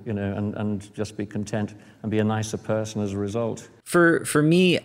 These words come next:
Speaker 2: I don't think Frank-N-Furter is the villain. I don't think Riff Raff is the villain, even though he's the one that kills everybody. <laughs> The, even, like, the, the way that they're aliens at the end, and it's all, like, it's all there to exaggerate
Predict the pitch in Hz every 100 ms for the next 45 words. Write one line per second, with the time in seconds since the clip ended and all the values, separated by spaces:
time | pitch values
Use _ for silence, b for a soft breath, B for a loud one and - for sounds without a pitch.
0 | - 135 170 135 147 127 - 120 104 107
1 | - 101 98 87 - _ - 101 - 85
2 | 82 80 82 110 - _ _ _ _ _
3 | 113 180 214 220 196 120 143 196 95 98
4 | - 98 - 90 85 87 110 123 _ -
5 | 117 120 117 123 113 113 117 113 - 185
6 | 113 101 104 120 135 185 B B B B
7 | B _ - 117 110 107 165 185 220 208
8 | 202 175 131 127 139 135 123 127 117 110
9 | 120 127 113 104 98 98 92 98 98 98
10 | 98 92 - 104 104 107 98 - _ _
11 | _ _ _ 147 135 147 151 156 147 117
12 | 127 123 117 - 113 104 98 - - 120
13 | 107 117 117 107 110 101 92 -